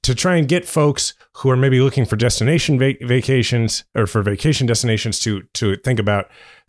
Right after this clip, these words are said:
the way homeless folks and homeless veterans are, are, uh, are living right now, and then asking people to go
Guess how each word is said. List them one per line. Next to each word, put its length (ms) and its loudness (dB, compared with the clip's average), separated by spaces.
the 80 0
way 500 2
homeless 360 0
folks 420 -2
and 120 0
homeless 260 2
veterans 400 2
are, 260 2
are, 300 0
uh, 160 -2
are 100 2
living 260 2
right 200 0
now, 240 0
and 180 0
then 60 2
asking 320 -2
people 200 -4
to 80 -2
go 360 0